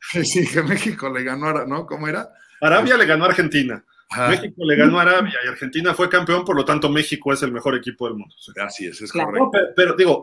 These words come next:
Speaker 1: todos los juegos son diferentes, <laughs> pero... pero
Speaker 2: Así, yo, yo, yo sí creo que hoy todavía es mejor equipo, eh, hombre por hombre, es mejor equipo Tampa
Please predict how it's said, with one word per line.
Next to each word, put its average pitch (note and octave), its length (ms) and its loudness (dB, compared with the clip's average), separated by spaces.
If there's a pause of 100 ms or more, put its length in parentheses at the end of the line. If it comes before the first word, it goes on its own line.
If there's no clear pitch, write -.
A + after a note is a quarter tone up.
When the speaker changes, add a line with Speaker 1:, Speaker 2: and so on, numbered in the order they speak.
Speaker 1:
todos G3 160 2
los D#3 80 0
juegos E3+ 180 4
son D#3 120 4
diferentes, D#3+ 540 2 (100)
<laughs> - 60 -4
pero... - 200 2 (1040)
pero C#3+ 380 6
Speaker 2:
Así, E3 180 -2 (100)
yo, F3 300 -2
yo, G3 160 0 (120)
yo F3 140 -4
sí - 180 -6
creo F3+ 280 -4
que C3+ 300 -4
hoy D#3+ 280 -4
todavía D3+ 420 -4
es D3 120 -10
mejor D3 280 -10
equipo, C#3+ 640 -10
eh, G2 340 -12
hombre D3 280 -8
por B2 220 -10
hombre, D3 340 -6 (320)
es A#2+ 160 -12
mejor C#3+ 300 -6
equipo C#3+ 360 -10
Tampa D#3+ 560 -10